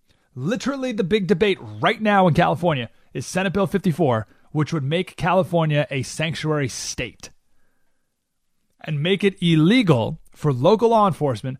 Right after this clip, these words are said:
to cooperate with ice to deport illegal immigrants who have committed other crimes.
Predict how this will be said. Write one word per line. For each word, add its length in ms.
to 140
cooperate 580
with 220
ice 500
to 140
deport 360
illegal 300
immigrants 380
who 80
have 100
committed 320
other 240
crimes. 420